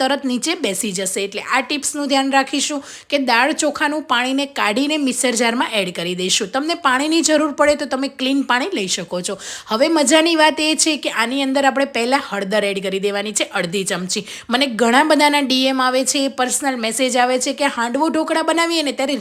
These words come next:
રેડ સ્પોટ આવે છે. એ શું કામ આવે છે, હું તમને આગળ કહીશ. પહેલાં હાંડવાની અંદર અડધો કપ જેટલું દહીં એડ કરી લઈશું અને થોડું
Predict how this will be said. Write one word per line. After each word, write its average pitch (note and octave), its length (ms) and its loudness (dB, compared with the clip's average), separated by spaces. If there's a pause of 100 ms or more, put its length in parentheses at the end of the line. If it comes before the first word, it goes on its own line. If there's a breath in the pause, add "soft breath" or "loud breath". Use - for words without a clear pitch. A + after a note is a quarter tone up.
રેડ A3+ 200 0 (100)
સ્પોટ A3 400 -4
આવે F#3+ 120 -2 (120)
છે. A3+ 80 -2 (240 loud breath)
એ C4+ 160 2
શું - 220 0
કામ D4+ 200 8
આવે D#4 160 4
છે, D#4+ 160 0
હું D4+ 120 -2
તમને D4+ 220 -2 (140)
આગળ A#3+ 200 0 (120)
કહીશ. G3+ 180 0 (160)
પહેલાં D4 260 2
હાંડવાની C#4+ 540 2
અંદર C#4 200 2 (380 loud breath)
અડધો B3 280 2
કપ E4 220 0
જેટલું C#4 420 -2
દહીં C4+ 260 4
એડ C#4+ 180 2
કરી C#4+ 200 2
લઈશું D4 320 2
અને D4 180 -6
થોડું F#4 260 0